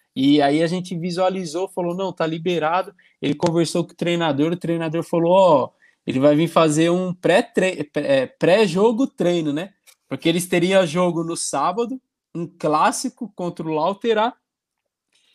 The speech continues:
que a, eles tinham perdido na Copa pro Lautera e aí ia, iam jogar na Liga, valendo a, a vaga pro playoff.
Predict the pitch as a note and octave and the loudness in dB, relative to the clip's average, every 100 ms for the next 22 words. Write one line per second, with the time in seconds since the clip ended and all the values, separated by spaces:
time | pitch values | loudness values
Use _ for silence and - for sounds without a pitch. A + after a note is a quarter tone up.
0 | _ _ - E3+ F3+ C#3+ D#3+ - E3 D#3+ | _ _ -6 -6 -4 -2 -2 -2 -4 -4
1 | F3+ - F3+ F3+ F3 D#3+ F3+ F#3 E3 D3 | -6 -6 -6 -2 -2 -2 -6 -6 -6 -8
2 | - D#3+ A3 A3 G3+ F#3 D#3 F3 A3 A#3 | -4 -2 -2 -4 -8 -4 0 0 0 -4
3 | G#3+ F#3+ F#3 F3+ F3+ F#3 G3 F#3+ - E3+ | -2 -4 -4 -4 -6 -8 -8 -10 -10 -8
4 | F#3+ F3 F3 E3+ F#3 G3+ G3+ E3+ F#3+ E3+ | -6 -6 -6 -6 -6 -4 -6 -8 -6 -4
5 | D3+ D#3 D#3+ F3+ F3+ F3 E3+ D#3+ D3 D3+ | -2 -2 -2 -6 -4 -4 -2 -4 -4 -6
6 | C3+ D#3 E3+ F#3 - F#3+ F3+ - F#3+ G3+ | -2 -2 -2 -4 -6 -8 -6 -6 -2 0
7 | D#3+ F3+ - | 2 0 -2